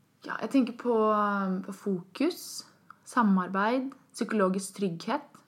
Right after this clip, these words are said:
Og da kommer jo igjen løken inn, ikke sant? Med psykologisk trygghet, at du har, ytterst har du kanskje samfunnet. Skreller du av, så får du selskapet du jobber i. Skreller du det til, så får du avdelingen. Skreller du det til, så får du teamet.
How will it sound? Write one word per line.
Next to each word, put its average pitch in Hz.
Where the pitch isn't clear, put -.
Og 214
da 247
kommer 220
jo 208
igjen 185
løken 180
inn, 240
ikke 254
sant? 285
Med 214
psykologisk 190
trygghet, 190
at 226
du 202
har, 185
ytterst 254
har 208
du 214
kanskje 202
samfunnet. 190
Skreller 202
du 175
av, 185
så -
får 196
du 196
selskapet 180
du 180
jobber 170
i. 185
Skreller 175
du 180
det 175
til, 185
så 190
får 196
du 185
avdelingen. 185
Skreller 180
du 175
det 175
til, 190
så -
får 185
du 185
teamet. 185